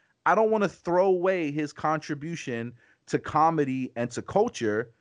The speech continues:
because he had a horrible side of him. Just like with this, you know,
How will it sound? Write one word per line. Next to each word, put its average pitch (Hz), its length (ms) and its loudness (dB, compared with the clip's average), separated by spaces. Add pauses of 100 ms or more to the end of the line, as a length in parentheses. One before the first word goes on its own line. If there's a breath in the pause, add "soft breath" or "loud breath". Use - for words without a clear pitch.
(220)
because 165 360 0
he 185 100 -4
had 160 200 4
a 123 100 0
horrible 170 600 -2
side 202 280 0
of 123 60 -4
him. 113 80 -8 (260 soft breath)
Just 190 280 0
like 196 320 2 (160)
with 156 220 -8
this, 170 260 -8
you 208 60 -6
know, 139 200 0